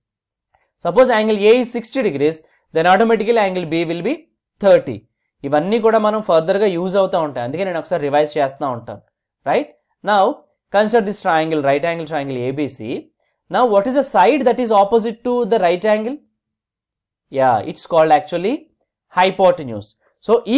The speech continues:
ట్రయాంగ్-, ట్రయాంగిల్ లో, రైట్ యాంగిల్ ట్రయాంగిల్ లో ఏ సైడ్ అయితే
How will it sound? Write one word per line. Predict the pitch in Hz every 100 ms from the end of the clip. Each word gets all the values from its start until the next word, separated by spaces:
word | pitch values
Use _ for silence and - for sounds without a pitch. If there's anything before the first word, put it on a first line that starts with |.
| 294
ట్రయాంగ్-, | 220 175 156 143 - -
ట్రయాంగిల్ | 143 147 147 117
లో, | 107 127 147
రైట్ | 120 139 196
యాంగిల్ | 220 226
ట్రయాంగిల్ | 185 147 131 110
లో | 123 247 - _ _ _ _ 127 185
ఏ | 262 214
సైడ్ | 185 269 226
అయితే | - 131